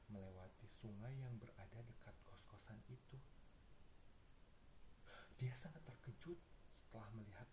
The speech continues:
bayangan yang melewati sungai itu. Dan dia segera bersiap untuk tidur agar besok pagi dia bangun dengan cepat.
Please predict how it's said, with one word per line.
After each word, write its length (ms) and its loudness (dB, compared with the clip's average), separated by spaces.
bayangan 640 4
yang 240 6
melewati 500 0
sungai 380 0
itu. 280 -4
Dan 320 4
dia 240 4
segera 320 4
bersiap 480 2
untuk 180 0
tidur 260 4
agar 240 4
besok 240 -2
pagi 320 4
dia 160 6
bangun 480 4
dengan 240 2
cepat. 400 -6